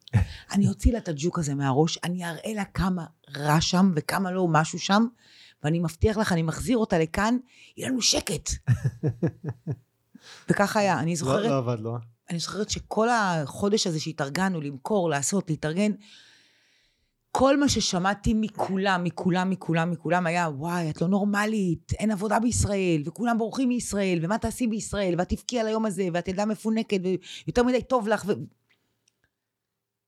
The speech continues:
Speaker 1: אז למה באמת רצית לחזור? אם זה כל מה ששמעת מהסביבה, למה באמת
Speaker 2: זה לא
Speaker 1: רצית?
Speaker 2: עניין אותי מה שהם חושבים.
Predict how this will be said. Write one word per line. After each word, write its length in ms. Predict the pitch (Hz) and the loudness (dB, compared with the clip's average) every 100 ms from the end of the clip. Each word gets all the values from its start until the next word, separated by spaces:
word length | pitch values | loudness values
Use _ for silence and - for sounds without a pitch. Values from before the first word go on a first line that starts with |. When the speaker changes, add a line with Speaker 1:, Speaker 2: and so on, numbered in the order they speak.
| _ _ - 131 | _ _ -6 0
Speaker 1:
אז 80 | |
למה 180 | 117 127 | 2 2
באמת 240 | 113 113 113 | 0 -8 -10
רצית 200 | - 107 | -12 -12
לחזור? 280 | 107 104 107 208 | -10 -10 -12 -6
אם 60 | 127 | 0
זה 120 | 120 | 0
כל 140 | - | 2
מה 100 | 123 | 0
ששמעת 360 | 101 113 113 107 | -2 -6 -6 -4
מהסביבה, 360 | 113 113 107 107 | -4 -4 -4 -2
למה 240 | 110 113 | -2 -2
באמת 140 | 104 | -2
Speaker 2:
זה 80 | 160 | 2
לא 60 | 175 | 4
Speaker 1:
רצית? 100 | 196 | 2
Speaker 2:
עניין 180 | 202 190 | 0 -2
אותי 160 | - | -4
מה 120 | 147 | -4
שהם 180 | 143 139 | -4 -4
חושבים. 360 | 127 131 135 | -4 -4 -4